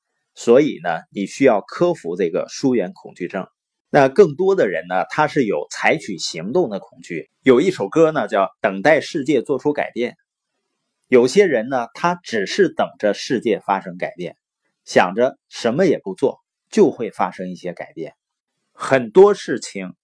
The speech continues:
除非你面对它，采取行动，否则呢，什么事情也不会发生。我们谈了这么多恐惧，丘吉尔曾经说过：“我们唯一需要害怕的是害怕本身。”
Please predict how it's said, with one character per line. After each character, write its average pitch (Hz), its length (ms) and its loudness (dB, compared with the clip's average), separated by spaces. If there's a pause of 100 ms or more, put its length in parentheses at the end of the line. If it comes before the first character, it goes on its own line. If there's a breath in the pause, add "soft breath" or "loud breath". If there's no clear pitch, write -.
(140)
除 156 340 2
非 190 220 2
你 107 200 -10
面 139 280 -2
对 85 200 -6
它， - 240 -10 (200)
采 151 280 0
取 85 180 -12
行 95 280 -12
动， 135 220 -2 (380)
否 101 240 0
则 104 180 0
呢， 123 220 -4 (100)
什 - 280 -8
么 143 120 -2
事 131 200 -4
情 95 160 -10
也 85 100 -10
不 82 140 -12
会 90 160 -8
发 82 160 -14
生。 82 220 -16 (520)
我 127 140 4
们 160 140 0
谈 151 200 0
了 170 140 0
这 180 100 -4
么 147 100 -8
多 147 160 2
恐 92 280 -12
惧， 113 340 -4 (340)
丘 190 220 6
吉 160 100 -4
尔 110 160 2
曾 107 220 -12
经 113 140 0
说 110 240 0
过： 90 240 -6 (440)
“我 110 140 4
们 151 240 2
唯 123 200 2
一 190 220 -6
需 175 220 -8
要 143 160 0
害 131 300 -2
怕 120 320 -6
的 85 200 -12 (240)
是 120 320 -2
害 127 320 -2
怕 107 240 -4
本 82 220 -12
身。” 120 340 -6